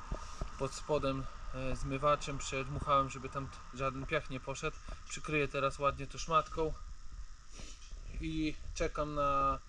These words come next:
e, ten, na tą uszczelkę pod tą pokrywę. Filtr, e, drugi wkładam nowy, bo tamten mi się już w ogóle nie podobał, już się do niczego nie nadawał.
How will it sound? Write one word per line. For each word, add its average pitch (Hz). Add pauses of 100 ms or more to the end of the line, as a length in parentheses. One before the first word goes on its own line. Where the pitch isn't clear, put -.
(340)
e, 135
ten, 131
na 131
tą 147
uszczelkę 151
pod -
tą 156
pokrywę. 165 (300)
Filtr, 170
e, 165 (680)
drugi 151
wkładam 151
nowy, 151
bo 139
tamten 143 (500)
mi 139
się 151
już 131
w 143
ogóle 139
nie 139
podobał, 139
już 131
się 135
do 135
niczego 135
nie 139
nadawał. 160